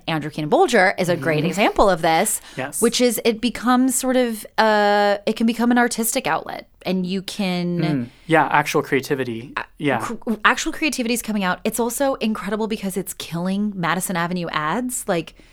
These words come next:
Speaker 2: Oh,
Speaker 1: people are
Speaker 2: yeah.
Speaker 1: clamoring just to have an influencer
Speaker 2: Mm.
Speaker 1: post about them.
Speaker 2: Right.
Speaker 1: And this is content that they've created and curated themselves. And these millennials are, like, dialed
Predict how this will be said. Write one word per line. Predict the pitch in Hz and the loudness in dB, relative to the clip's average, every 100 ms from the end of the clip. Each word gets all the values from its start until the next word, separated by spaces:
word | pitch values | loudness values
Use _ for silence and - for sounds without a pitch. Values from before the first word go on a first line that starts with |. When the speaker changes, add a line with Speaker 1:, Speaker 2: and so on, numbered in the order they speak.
| - - - - - | -20 -20 -20 -20 -8
Speaker 2:
Oh, | 185 | 0
Speaker 1:
people | 226 240 285 | 0 4 4
are | 254 | 4
Speaker 2:
yeah. | 247 | 2
Speaker 1:
clamoring | - - 202 180 190 208 214 233 240 | -4 0 2 2 2 2 2 0 -2
just | - 233 - | 0 0 0
to | 233 | 0
have | 202 202 | 2 2
an | 190 175 | 0 -2
influencer | 175 175 214 208 131 117 | -4 -2 -2 0 0 -2
Speaker 2:
Mm. | 104 | -4
Speaker 1:
post | - 165 180 233 | -4 -6 -4 -2
about | 254 254 | 0 0
them. | 262 277 294 | 0 0 0
Speaker 2:
Right. | 277 117 - - | -4 -4 -6 0
Speaker 1:
And | 202 | 2
this | 220 254 | 2 0
is | 226 | -4
content | - 185 196 220 | -4 -4 -2 -4
that | 208 | -2
they've | 196 185 | -4 -6
created | - 175 160 165 180 185 | -8 -6 -2 0 0 0
and | - 175 | -4 -8
curated | - 165 165 175 | -6 -6 -4 -6
themselves. | 160 156 - 147 147 208 294 320 - - - - - | -6 -6 -4 -2 0 -2 -2 -8 -12 -18 -20 -20 -2
And | 208 196 180 | 0 2 0
these | 208 208 | 0 2
millennials | 202 185 180 160 170 196 233 247 220 | 2 2 2 0 0 0 0 0 2
are, | 175 170 | 2 2
like, | 156 127 139 | -2 -4 -4
dialed | - 156 185 190 | 2 4 4 2